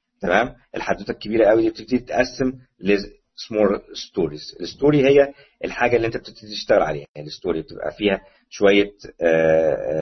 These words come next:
آه، فيتشرز اللي هي، آه، مين اللي عايز يعمل، تمام، عايز يعمل ايه، وبعد كده في الاخر عايز يعمله ازاي.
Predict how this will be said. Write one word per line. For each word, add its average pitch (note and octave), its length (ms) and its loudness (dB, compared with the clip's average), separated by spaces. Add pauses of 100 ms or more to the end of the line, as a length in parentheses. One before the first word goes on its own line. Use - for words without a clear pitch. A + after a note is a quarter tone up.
(140)
آه، D#2 180 -6 (220)
فيتشرز - 400 -16 (200)
اللي D#2+ 100 -6
هي، E2+ 200 -2 (400)
آه، E2 340 2 (180)
مين A2 320 0
اللي F2 140 0
عايز F#2 340 0
يعمل، B2 420 0 (560)
تمام، E2 280 -10 (580)
عايز G#2 460 0
يعمل G#2+ 500 0 (600)
ايه، B2+ 260 4 (640)
وبعد G2 200 4
كده C#3+ 200 2
في C3+ 100 -6
الاخر B2+ 320 0
عايز A#2+ 320 2
يعمله G#2 380 2 (320)
ازاي. E2 440 -8